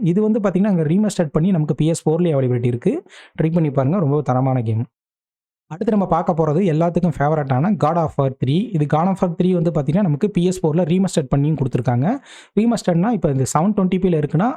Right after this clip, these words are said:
அதை நமக்கு தௌசண்ட் எயிட்டி பிக்கு எடுத்துட்டு வந்து நமக்கு பி எஸ் ஃபோர்ல கொடுத்திருக்காங்க. இந்த கேம் வந்து பாத்தீங்கன்னா, overall-ஆ சூப்பரான ஸ்டோரி. But ஸ்டோரின்னு எடுத்துக்கிட்டீங்க அப்படின்னா, சின்ன ஸ்டோரி தான்.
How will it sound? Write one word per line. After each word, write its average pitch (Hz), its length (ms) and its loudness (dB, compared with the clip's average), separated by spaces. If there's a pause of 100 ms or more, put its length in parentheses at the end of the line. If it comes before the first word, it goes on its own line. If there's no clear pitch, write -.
அதை 151 160 2
நமக்கு 143 280 0
தௌசண்ட் 190 360 2
எயிட்டி 175 160 0
பிக்கு 170 160 0
எடுத்துட்டு 139 220 0
வந்து 208 140 2
நமக்கு 135 160 -2
பி 151 120 2
எஸ் 143 100 -4
ஃபோர்ல 139 220 0
கொடுத்திருக்காங்க. 120 500 0 (800)
இந்த 175 140 4
கேம் 220 200 2
வந்து 208 120 2
பாத்தீங்கன்னா, 180 380 0
overall-ஆ 170 380 2
சூப்பரான 175 440 0
ஸ்டோரி. 151 380 0
But 160 180 0
ஸ்டோரின்னு 226 460 2
எடுத்துக்கிட்டீங்க 170 400 2
அப்படின்னா, 143 260 2 (100)
சின்ன 185 260 0
ஸ்டோரி 127 320 0
தான். 185 160 2